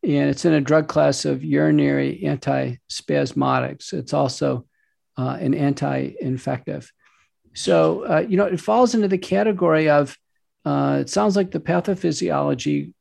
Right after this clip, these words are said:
y-, you know, certainly could be applied against covid nineteen. What type of clinical data, uh, has come out now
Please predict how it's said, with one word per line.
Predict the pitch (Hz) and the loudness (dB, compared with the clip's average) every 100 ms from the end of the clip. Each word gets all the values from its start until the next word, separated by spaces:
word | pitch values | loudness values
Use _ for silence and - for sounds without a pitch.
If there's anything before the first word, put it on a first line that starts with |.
| _ | _
y-, | 196 - | -12 -6
you | 143 | -2
know, | 139 | -2
certainly | - 190 175 147 | -2 -2 0 0
could | - 165 | 0 -2
be | 147 147 | 0 0
applied | 139 - 175 196 151 _ _ - _ _ - | -2 -2 0 0 -2 _ _ -20 _ _ -6
against | 147 143 147 135 - | -4 0 0 0 -2
covid | 151 143 143 | 0 0 -2
nineteen. | 139 139 131 147 139 131 _ _ | 0 -2 0 0 0 -2 _ _
What | - 214 | 0 0
type | 262 262 | 2 2
of | 247 185 | 2 0
clinical | - - 190 185 175 | -4 0 2 2 0
data, | 151 156 151 143 127 _ _ _ _ | 0 0 2 0 -2 _ _ _ _
uh, | - 147 | -4 -4
has | 139 160 160 | -2 0 0
come | - 160 151 | 0 0 2
out | 156 180 | 2 0
now | 135 127 123 | -2 -2 -4